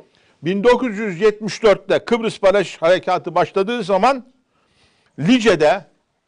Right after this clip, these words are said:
askere alma şubesinin önünde iki yüz metre gönüllü kuyruğu vardı. Bin dokuz yüz doksan ikide de Lice'de bir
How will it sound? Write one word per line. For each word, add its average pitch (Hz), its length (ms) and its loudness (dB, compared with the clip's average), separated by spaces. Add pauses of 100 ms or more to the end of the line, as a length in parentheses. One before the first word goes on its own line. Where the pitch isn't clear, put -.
(260)
askere 220 460 2
alma 220 340 4
şubesinin 190 680 -10
önünde 196 480 -4
iki 202 220 -6
yüz 269 340 0
metre 226 540 2 (180)
gönüllü 226 440 2
kuyruğu 220 440 4
vardı. 147 340 0 (2000)
Bin 220 200 0
dokuz 254 220 2
yüz 220 160 -4
doksan 240 340 2
ikide 247 360 2
de 262 180 4
Lice'de 240 440 2
bir 240 180 2